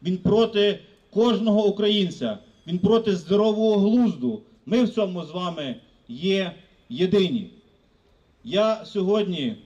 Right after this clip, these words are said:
хочу закликати всіх не піддаватись на провокації. Сьогодні вночі пробували робити провокації біля наметів,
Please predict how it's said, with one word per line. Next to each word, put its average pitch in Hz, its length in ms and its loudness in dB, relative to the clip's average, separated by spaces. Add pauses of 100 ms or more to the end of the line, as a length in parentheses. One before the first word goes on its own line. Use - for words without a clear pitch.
(880)
хочу 202 540 0 (140)
закликати 208 640 -2
всіх - 540 -4 (920)
не 180 120 -2
піддаватись 208 600 0
на 208 100 -2
провокації. 175 720 -2 (440)
Сьогодні 202 480 0
вночі 196 580 -2 (680)
пробували 196 520 2
робити 180 680 0
провокації 185 960 0 (220)
біля 185 220 2
наметів, 185 580 0